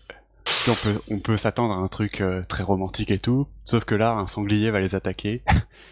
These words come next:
<laughs> Et le héros va envoyer valser le, le sanglier dans les airs, euh, à mille lieues. C'est, en fait, toutes les situations qu'on, qui peuvent être niaises dans d'autres mangas,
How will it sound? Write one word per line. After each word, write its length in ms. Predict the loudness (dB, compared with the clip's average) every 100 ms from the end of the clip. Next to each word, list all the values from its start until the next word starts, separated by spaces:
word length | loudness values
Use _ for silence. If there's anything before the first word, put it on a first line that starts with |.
| 2
<laughs> 520 | 4 4 0 -20 _
Et 120 | -18 -14
le 120 | -14
héros 180 | -14 -16
va 120 | -16
envoyer 300 | -16 -14 -16
valser 360 | -14 -16 -18 -18
le, 360 | -16 -16 -18 -20 _ _ _ _ _ _ -18
le 60 |
sanglier 380 | -16 -12 -8 -6
dans 120 | -6
les 220 | -6 -6
airs, 220 | -6 -10 -10
euh, 60 | -18 -18
à 100 | -10 -8
mille 240 | -6 -6
lieues. 140 | -8 -12 -14 -18 -18 -16 -16 -18 -20 -14
C'est, 340 | -8 -2 2 2 0
en 40 | -6 -12 -20 -16 -4
fait, 80 | -2
toutes 180 | -2 0
les 80 | 0
situations 440 | -2 -2 -2 -2
qu'on, 180 | -8 -12 -14 _ -8
qui 100 | -2
peuvent 160 | 2
être 160 | 2 2
niaises 320 | 0 2 0
dans 120 | -2 -2
d'autres 200 | -4 -4
mangas, 420 | -2 0 0